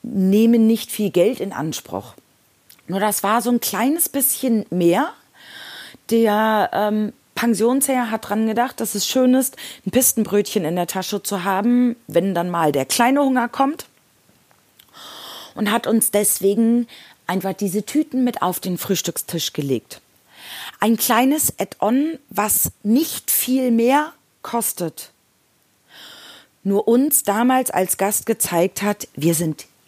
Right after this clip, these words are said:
gern gesehene Gäste und der Servicegedanke ist einfach da. Weil bevor du einen Kunden verlierst und vielleicht Neukunden,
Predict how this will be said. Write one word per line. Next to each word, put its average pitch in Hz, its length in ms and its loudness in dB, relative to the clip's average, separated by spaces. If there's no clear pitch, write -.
gern 226 360 4
gesehene 170 500 0
Gäste 220 600 -2
und 202 320 2
der 202 100 -2
Servicegedanke 156 880 0
ist - 180 -8
einfach 120 360 -8
da. - 300 -12
Weil 180 340 2
bevor 311 340 2
du 320 160 2
einen 254 380 2
Kunden 254 360 -2
verlierst 269 760 2
und 220 140 -2
vielleicht 214 520 0
Neukunden, 214 960 0